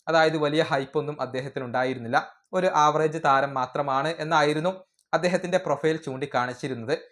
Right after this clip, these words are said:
അതുകൊണ്ട് തന്നെ ബ്ലാസ്റ്റേഴ്സിൻ്റെ ആരാധകർക്ക് വലിയ പ്രതീക്ഷകൾ ഉണ്ടായിരുന്നില്ല. പക്ഷേ,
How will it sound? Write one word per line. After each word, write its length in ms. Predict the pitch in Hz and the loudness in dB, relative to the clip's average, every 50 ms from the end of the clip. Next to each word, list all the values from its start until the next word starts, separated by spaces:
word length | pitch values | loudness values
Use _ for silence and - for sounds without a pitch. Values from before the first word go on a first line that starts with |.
| _ _ _ - - | _ _ _ -4 0
അതുകൊണ്ട് 260 | 160 175 180 175 175 | 2 4 4 2 2
തന്നെ 160 | 180 170 170 165 | 0 0 0 2
ബ്ലാസ്റ്റേഴ്സിൻ്റെ 540 | 160 156 151 - - 160 156 160 160 156 160 151 151 | 2 2 2 2 0 -2 -2 -2 0 0 2 4 4
ആരാധകർക്ക് 500 | 143 139 143 143 139 147 151 147 147 - 151 135 | 4 4 4 2 0 0 -2 -4 -2 -2 -2 -2
വലിയ 140 | 131 143 147 - | -2 -2 -4 -4
പ്രതീക്ഷകൾ 460 | 123 123 131 143 - - 156 151 151 - | -6 -6 -6 -6 -4 -4 -4 -2 -2 -4
ഉണ്ടായിരുന്നില്ല. 520 | 127 120 117 123 131 135 135 117 113 117 156 185 - - - _ _ _ _ _ _ - | -4 -2 0 0 0 0 -2 -4 0 0 0 0 -2 -6 -18 _ _ _ _ _ _ -8
പക്ഷേ, 180 | 175 - 226 | -4 0 0